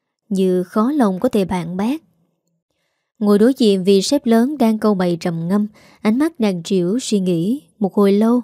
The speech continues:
ông thả bút xuống bàn, giọng cất lên trầm thấp nhưng rất dứt khoát.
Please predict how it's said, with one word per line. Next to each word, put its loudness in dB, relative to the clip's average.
ông 0
thả -2
bút -2
xuống -2
bàn, -4
giọng 0
cất -2
lên 0
trầm -4
thấp -2
nhưng -4
rất -6
dứt -4
khoát. -4